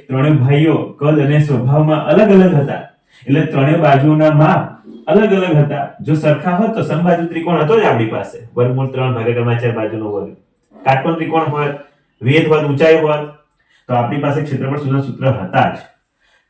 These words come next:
પરંતુ જ્યારે વિષમ બાજુ ત્રિકોણ હોય, ત્યારે એવા વિષમ બાજુ ત્રિકોણનું ક્ષેત્રફળ શોધવાનું સૂત્ર હેરોને આપ્યું. શું કીધું એણે?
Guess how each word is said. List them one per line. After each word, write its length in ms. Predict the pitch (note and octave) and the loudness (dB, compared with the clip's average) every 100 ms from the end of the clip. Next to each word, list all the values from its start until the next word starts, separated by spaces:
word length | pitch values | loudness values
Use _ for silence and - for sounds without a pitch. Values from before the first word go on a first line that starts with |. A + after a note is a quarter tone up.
| _ | _
પરંતુ 460 | B2+ D3+ F3 - A2+ | 0 2 2 0 -2
જ્યારે 260 | C3 B2+ A2+ | 0 2 2
વિષમ 300 | A#2 F#3 F#3 | 0 2 2
બાજુ 240 | F3+ E3+ | 4 2
ત્રિકોણ 460 | C#3 A2 A#2+ A#2 G#2+ | -2 -6 -4 -4 -2
હોય, 340 | B2+ B2+ - - _ _ _ _ C3+ | 0 0 -2 -8 _ _ _ _ 0
ત્યારે 260 | C3 B2+ A#2+ | 2 2 2
એવા 240 | B2 B2 | 2 2
વિષમ 260 | A#2 A#2 E3 | 0 0 0
બાજુ 260 | D3+ D3 C#3+ | 0 0 0
ત્રિકોણનું 640 | B2+ A#2+ C3+ C#3 C3+ G#2+ - - _ _ - _ - | -2 -2 0 2 2 -2 -6 -14 _ _ -20 _ -20
ક્ષેત્રફળ 640 | - C3 E3 E3 E3 D3 | -4 -2 2 2 2 0
શોધવાનું 420 | C3 A2 C3 C#3 | 0 2 2 2
સૂત્ર 300 | C3 C3+ C3+ A2 - - _ _ _ _ _ _ _ - _ - - _ - | 0 -2 -2 -4 -6 -12 _ _ _ _ _ _ _ -20 _ -20 -20 _ -10
હેરોને 360 | A2+ B2 C#3+ B2+ | 0 2 2 0
આપ્યું. 600 | - - - - - - _ _ _ _ - _ | -2 -6 -16 -20 -20 -20 _ _ _ _ -20 _
શું 240 | - A3 A3 | -6 -2 0
કીધું 300 | C#3 B2 A2 | 2 2 2
એણે? 200 | G2 | -2